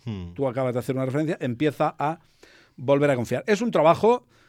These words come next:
Speaker 2: eh, difícil, porque hoy la, el, el, el espectro político es muy distinto al de hace quince, veinte años. Hoy aparece Podemos, aparece Ciudadanos, son otras alternativas que el ciudadano
Speaker 1: Mm.
Speaker 2: puede contemplar, lícitas todas,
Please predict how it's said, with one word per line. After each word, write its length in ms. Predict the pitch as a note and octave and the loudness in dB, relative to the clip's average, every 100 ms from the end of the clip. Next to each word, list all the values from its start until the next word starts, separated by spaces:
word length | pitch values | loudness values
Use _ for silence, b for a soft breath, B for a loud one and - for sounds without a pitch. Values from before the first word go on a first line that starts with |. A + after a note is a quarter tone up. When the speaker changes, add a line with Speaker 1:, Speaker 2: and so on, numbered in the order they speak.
| b | b
Speaker 2:
eh, 680 | - C3+ C3+ C3 B2+ B2+ B2 | -2 2 4 4 2 2 0
difícil, 500 | A#2+ C3+ B3+ G#3 C#3+ | 0 0 0 2 0
porque 400 | A2+ C3+ - C3+ - | 2 0 0 -4 2
hoy 380 | G#3+ A3+ A#3 A#3 | 4 4 2 0
la, 320 | D#3 D3 C#3 D3 | -2 0 0 0
el, 240 | C3+ C#3+ | -2 -4
el, 300 | D3+ C3+ C3+ - | -4 -4 -6 -6
el 160 | C#3 | -6
espectro 400 | B2+ - F3 G#3+ | -6 -6 -4 -4
político 400 | F#3+ F3+ F#3 G3 | -2 -4 -4 -4
es 100 | E3+ | -4
muy 200 | E3 A3+ | 0 0
distinto 440 | D#3+ - B2+ A2 A2 | 0 -4 -8 -6 -8
al 80 | |
de 80 | G#2 | -10
hace 300 | G#2+ G#2+ G2+ | -10 -10 -12
quince, 300 | F#2+ G#2+ A2+ | -12 -12 -12
veinte 240 | G#2 G2 A2 | -14 -12 -12
años. 260 | A2 G2 | -12 -12
Hoy 160 | - A#2+ - | -8 -6 -6
aparece 540 | B2+ A#2+ A#2 A#2 A2 b b b b b b | -4 -2 -2 -4 -4 b b b b b b
Podemos, 500 | - D3+ G#3 C4 - - - | 0 2 2 0 -4 -10 -16
aparece 340 | - G#2+ A2+ | -12 -8 -8
Ciudadanos, 500 | A#2 A#2+ D3+ A#3+ B3+ | -4 -2 -2 -2 -4
son 160 | D#3+ C3+ | -2 -2
otras 220 | - G2 | -2 -6
alternativas 640 | B2 A#2 A#2 C3 F3+ G#3+ | -6 -8 -8 -4 0 0
que 80 | - | -2
el 60 | B2 | -6
ciudadano 500 | A#2+ A#2 B2+ B2 A#2 | -4 -2 -2 -2 -2
Speaker 1:
Mm. 40 | |
Speaker 2:
puede 200 | C3 A#2+ | 0 0
contemplar, 680 | A#2 A2+ A2 D3 G3 C4 - _ - | 0 -4 -2 2 4 2 -2 _ -8
lícitas 640 | A#2 A2+ B2+ C3+ B2 A2 | -4 -2 -2 -2 -4 -2
todas, 480 | D#3+ F#3 G3+ C4 - | 0 0 0 -4 -8